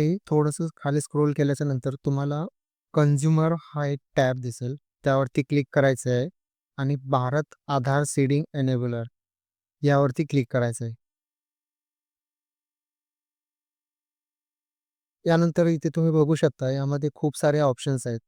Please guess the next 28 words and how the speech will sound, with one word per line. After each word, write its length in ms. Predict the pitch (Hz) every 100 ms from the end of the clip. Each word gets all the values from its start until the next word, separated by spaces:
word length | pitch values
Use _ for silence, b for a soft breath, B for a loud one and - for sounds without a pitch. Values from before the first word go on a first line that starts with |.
| _ _ -
आधार 340 | 135 127 135
सीडिंग, 580 | 135 - 131 127 131 131 127 -
डिसीडिंग, 680 | 131 135 123 135 127 131 131 143 _ _ _ _ _ _ -
अकाउंट 440 | 139 - 135 135 127
डिटेल्स, 480 | 127 131 123 127 - - _ _ _ _ _ _ _ _ -
आधार 340 | 139 139 135 135
मॅप 300 | 135 135 -
स्टेटस, 600 | - 131 113 123 123 - - _ _ _ -
आधार 320 | 135 131 135
मॅपिंग 400 | 135 135 - 135 120
हिस्ट्री 500 | 143 123 - 131 123 131 _ _
आणि 220 | 131 135
रिक्वेस्ट 440 | 135 131 135 135 -
स्टेटस. 400 | 131 120 117 - _ _ _ _ _
आता 160 | 139 147 143
तुम्हाला 320 | 151 151 147
सर्वप्रथम 640 | 147 156 147 147 151 - 151
चेक 160 | - 156 -
करायचं 320 | 151 143 143
आहे 140 | 123 123
की 100 | 135
तुमचा 340 | 139 131 147 135
आधार 260 | 127 139 143
कुठल्या 280 | 139 - 147
बँकेशी 480 | 139 127 131 - 156
लिंक 240 | 147 135
आहे. 180 | 120 117 139 _ _ _ _
तर 60 | -